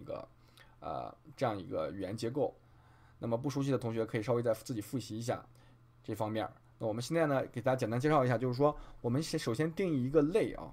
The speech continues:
定义一个类，这个名字叫 network，就是我们想定义一个这样一个神经网络这样一个类。这个跟 Java 也类似，就是说我们首先用关键词 class，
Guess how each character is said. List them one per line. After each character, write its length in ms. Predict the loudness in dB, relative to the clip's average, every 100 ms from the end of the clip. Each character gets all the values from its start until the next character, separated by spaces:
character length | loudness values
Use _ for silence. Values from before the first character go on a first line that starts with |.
| -14 -2
定 120 | 0
义 60 |
一 20 | 2
个 80 | 2
类， 200 | 2 2
这 100 | 0
个 60 |
名 180 | 0 2
字 120 | 0
叫 120 | 0
network， 440 | 2 0 0 0 -2 -8
就 120 | -12 -10
是 80 |
我 80 | -8
们 120 | -6
想 180 | -6 -6
定 180 | -2 0
义 60 | 0
一 40 |
个 80 | 0
这 100 | 0
样 100 | -2
一 40 |
个 60 | -4
神 180 | -4 0
经 100 | 0
网 140 | 0
络 100 | -2
这 80 | -2
样 100 | -2
一 40 |
个 60 | 0
类。 200 | 2 0 -2 -16 -18 -20 -20 -20 -2
这 100 | 2
个 100 | 4
跟 200 | 4 4
Java 320 | 6 10 8
也 80 | 6
类 120 | 2
似， 240 | 0 0 -2
就 120 | -2
是 60 |
说 100 | -2
我 120 | 0 0
们 120 | -2
首 180 | -2 -2
先 160 | 0
用 160 | 0 2
关 160 | 2
键 140 | 2 0
词 180 | -4 -6
class， 460 | 4 4 4 -4